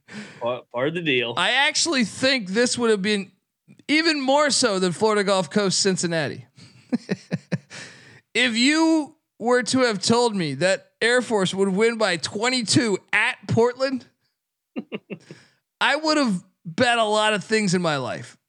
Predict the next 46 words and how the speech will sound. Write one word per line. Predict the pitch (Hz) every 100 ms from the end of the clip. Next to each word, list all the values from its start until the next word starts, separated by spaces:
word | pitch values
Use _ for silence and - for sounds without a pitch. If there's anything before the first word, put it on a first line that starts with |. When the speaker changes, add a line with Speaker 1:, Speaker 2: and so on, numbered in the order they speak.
| _ _ _ _ _
Speaker 2:
You | 214
know | 226
what | 220
I |
mean? | 226
Like, | 214 196
that | 226 269
would | 269
have | 247
been, | 247
like, | 214
a | 185
tattoo | - 233 240 - 226
on | 202
my | 190 175
face | - 185 175
type | - 160 135
of | 123
bet, | 123 - _ - - _ -
right? | 196 214
Speaker 1:
Yeah, | 98
you | 104
would | 120 107
have |
kissed | - 131 -
somebody's | 131 110 - 107
ass. | 113 95 - 110
I |
mean, | 98 98
my | 110 117
God. | 95 98 101 95 98 180
<laughs> | 392
Speaker 2:
What | 415 381 -
the | 294
fuck | 233 - 330 285 247 - - _
happened? | - 311 440 440 277 131 107 - _
I | 254
didn't | 381 349
watch | 285 330 311
this | 320 254
game, | 262 285 285 202 117 - _ _ _ _ _ _ _ _ _ _ _
but | 392 349
Air | 381 359
Force | 359 339 302 - - -
hasn't | 330 330 330 302
won | 320 320 320